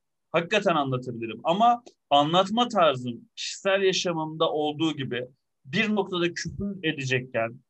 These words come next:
ya da müsteşem konuşarak anlatımı daha komik hale getirecekken burada bunu yapmamayı tercih ediyorum. Bu da izleyiciye olan saygıdan. Çünkü bizim burada bir yaş sınırımız yok. Spotify'ı açan herkes dinleyebiliyor.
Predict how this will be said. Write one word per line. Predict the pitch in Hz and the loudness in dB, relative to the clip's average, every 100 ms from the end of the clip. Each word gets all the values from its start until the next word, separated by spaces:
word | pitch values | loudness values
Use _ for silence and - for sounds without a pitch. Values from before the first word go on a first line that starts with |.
| _ _ | _ _
ya | 135 | 0
da | 147 143 143 - _ _ | 4 2 0 -10 _ _
müsteşem | 139 131 131 156 180 196 | -4 -4 -4 -2 0 0
konuşarak | 190 175 170 165 147 143 - | 0 -2 0 4 4 2 0
anlatımı | 143 151 156 170 180 165 | 2 2 0 -2 -4 4
daha | 147 175 190 | 6 6 4
komik | 180 160 139 | 0 0 2
hale | 139 135 | 4 4
getirecekken | 127 123 117 113 120 - 220 | 0 -4 -6 -6 -6 -4 -4
burada | 208 175 190 202 | -2 0 2 0
bunu | - 214 | -2 -2
yapmamayı | 220 233 175 147 147 196 | 0 0 -2 -2 -2 -2
tercih | 165 147 156 220 | -2 -2 -2 -10
ediyorum. | 202 151 143 160 127 101 - _ _ | -6 -6 -2 -2 -2 -4 -14 _ _
Bu | 175 185 | -2 0
da | 226 | 0
izleyiciye | 160 147 143 160 160 190 | -2 -8 -2 -2 0 -2
olan | 170 165 | 0 0
saygıdan. | 190 190 156 156 175 143 | -2 0 2 4 2 0
Çünkü | 131 151 156 - 151 | -2 -8 -12 -10 -10
bizim | 143 160 | -8 -4
burada | 165 175 | -2 -2
bir | 190 | -2
yaş | 180 185 | 2 0
sınırımız | 180 185 185 190 180 | 0 -4 -4 -4 -4
yok. | 165 135 | -4 -4
Spotify'ı | - _ 165 165 - 160 | -14 _ -6 -4 -2 0
açan | 156 - | 0 0
herkes | 175 151 143 175 | 0 0 -2 -10
dinleyebiliyor. | 156 165 170 165 175 110 95 | -6 -4 -2 -2 0 0 -2